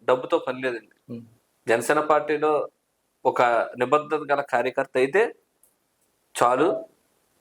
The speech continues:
Speaker 1: ఒక రబ్బరు చెప్పులు వేసుకునే వాళ్ళతో రాజకీయం చేస్తానని" పవన్ కళ్యాణ్ అనడం జరిగింది.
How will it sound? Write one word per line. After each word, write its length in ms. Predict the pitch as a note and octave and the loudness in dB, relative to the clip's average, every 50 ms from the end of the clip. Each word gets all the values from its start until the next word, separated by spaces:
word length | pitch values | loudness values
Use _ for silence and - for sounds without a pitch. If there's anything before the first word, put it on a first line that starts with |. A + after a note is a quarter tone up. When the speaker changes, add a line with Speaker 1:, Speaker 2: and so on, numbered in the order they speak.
| _ _ _ _ - | _ _ _ _ 0
Speaker 1:
ఒక 180 | A#2+ A#2+ - C#3 B2+ B2 A#2+ A#2 A#2 - - G2 B2 B2 B2 | 0 2 4 4 4 4 4 4 2 2 0 -2 -2 2 2
రబ్బరు 680 | B2+ B2+ B2+ D3 D#3+ D#3+ D#3 D3 C#3+ C3+ B2+ B2+ B2 A#2+ | 2 2 2 2 2 4 4 4 4 4 2 2 0 -2
చెప్పులు 400 | A#2+ - - C3 - - D3+ C#3+ | -4 -4 -4 -4 -4 -2 2 2
వేసుకునే 280 | C#3 C3+ C#3 - C#3+ C#3 | 2 2 2 -2 -2 0
వాళ్ళతో 240 | C#3 C#3 C3+ C3 C#3 | 0 0 0 0 2
రాజకీయం 420 | B2+ A#2+ A#2+ A#2+ - C3+ C3 C3 B2+ | 2 2 0 0 -4 -10 -10 -8 -4
చేస్తానని" 520 | B2+ B2+ A#2+ - - B2+ B2+ B2 B2 A#2+ A#2 | -4 -4 -4 -2 -4 -4 -4 -4 -6 -6 -4
పవన్ 280 | - - A#2 A#2 A#2 | 0 2 0 2 2
కళ్యాణ్ 180 | B2+ B2+ C3 B2 | 0 -2 0 0
అనడం 280 | A#2 A2+ A#2 B2+ B2+ B2+ | -2 -2 -2 -2 -2 -2
జరిగింది. 360 | B2+ A#2+ B2+ C3 - _ | -4 -10 -10 -12 -16 _